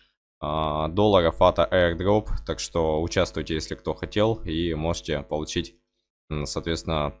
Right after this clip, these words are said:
а, пятьдесят ата, ну давайте посчитаем, пятьдесят ата это как раз около пятидесяти долларов, поэтому, а, в целом можно выиграть, вот, поэтому такие дела.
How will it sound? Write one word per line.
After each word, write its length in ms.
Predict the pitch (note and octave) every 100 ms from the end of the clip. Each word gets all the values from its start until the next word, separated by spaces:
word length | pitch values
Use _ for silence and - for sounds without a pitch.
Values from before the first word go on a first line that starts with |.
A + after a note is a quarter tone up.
| -
а, 380 | E2 D#2 D#2 D2+
пятьдесят 480 | - E2+ E2+ F2 E2
ата, 220 | G2 F#2
ну 120 | D#2+
давайте 300 | D#2+ E2+ D#2+
посчитаем, 380 | - E2 - D#2
пятьдесят 300 | D2+ - F2+
ата 200 | G2 G2
это 140 | E2 E2+
как 160 | -
раз 260 | E2 E2 -
около 400 | E2 D2+ D#2+ E2
пятидесяти 460 | - E2 E2+ D#2+ E2
долларов, 460 | E2+ F#2+ E2 D2 -
поэтому, 540 | D#2 D#2+ D#2 D2 - _ _ _ _ _ _ _ -
а, 380 | C#2+ C#2 C#2
в 60 | C#2
целом 260 | - E2 D#2+
можно 380 | D#2+ D#2+ D2+ - - - - _
выиграть, 500 | F#2+ A2 F2 D#2 C#2
вот, 260 | G2 F#2 -
поэтому 380 | A2 A#2 G#2+ G2+
такие 300 | F#2+ - F#2+
дела. 380 | G2 D#2+ -